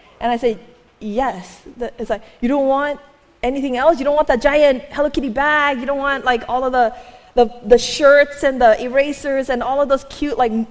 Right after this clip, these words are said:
mugs and plates and stuff?" I'm like, "Pencil."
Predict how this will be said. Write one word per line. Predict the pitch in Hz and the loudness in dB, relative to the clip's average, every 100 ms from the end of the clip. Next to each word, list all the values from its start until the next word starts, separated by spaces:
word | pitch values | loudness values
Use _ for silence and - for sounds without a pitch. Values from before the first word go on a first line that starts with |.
| 220 | -4
mugs | 226 240 269 277 240 | 0 2 2 -2 -2
and | 240 226 | -6 -6
plates | 277 285 320 | -6 -6 -6
and | 302 | -16
stuff?" | - 349 415 - | -4 -4 -4 -8
I'm | 226 | -6
like, | 247 233 - _ _ _ _ _ _ _ _ _ _ _ _ - | -6 -6 -12 _ _ _ _ _ _ _ _ _ _ _ _ -10
"Pencil." | - 320 - 202 180 | -4 -4 -4 -10 -10